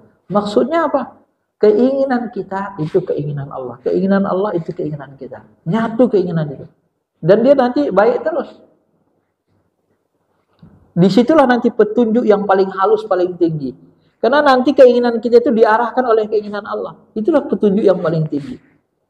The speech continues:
Nyatu keinginan kita sama keinginan Allah. Kenapa bisa nyatu? Karena kita,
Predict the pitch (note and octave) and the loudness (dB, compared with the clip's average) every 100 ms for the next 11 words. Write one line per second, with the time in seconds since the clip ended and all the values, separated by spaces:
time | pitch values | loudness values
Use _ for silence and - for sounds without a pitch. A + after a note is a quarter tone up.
0 | _ F3+ C#4 C#4+ D#4 C4+ A#3+ A3 G#3+ G3+ | _ -2 0 2 2 2 2 2 2 0
1 | G#3 A#3 G#3+ G3+ G3 G3 F#3 E3 E3 - | 0 0 0 -2 -2 -4 -4 -4 -6 -6
2 | - _ _ A#3 D4 E4 C#4+ B3+ B3+ C#4+ | -12 _ _ 0 2 4 4 4 4 2
3 | D4 A#3+ - - _ G3+ B3 A3+ B3 | 2 0 0 -8 _ -6 -4 -4 -6